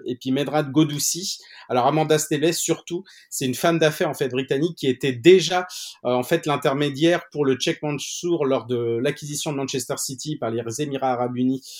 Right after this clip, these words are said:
donc en, en, en deux mille huit. Elle était déjà au cœur d'une, d'une première tentative de rachat à Newcastle, euh, par le passé, et aussi d'une autre en ce qui concerne, euh, Liverpool avant le rachat par le,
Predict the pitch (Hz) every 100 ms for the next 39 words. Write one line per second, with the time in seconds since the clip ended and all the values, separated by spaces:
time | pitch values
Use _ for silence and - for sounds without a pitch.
0 | - - 107 120 120 117 110 110 117 113
1 | 123 123 127 131 151 190 143 131 123 131
2 | 151 151 175 165 - 180 156 139 131 123
3 | 117 123 123 165 170 - 156 156 143 -
4 | 156 127 123 139 156 143 139 127 135 -
5 | 151 147 _ _ _ - 127 117 156 147
6 | 151 156 143 190 151 135 - 156 147 165
7 | 180 - 135 - 127 139 123 156 147 139
8 | 120 120 131 139 - 160 147 139 135 151
9 | 139 120 127 - 131 113 113 107 104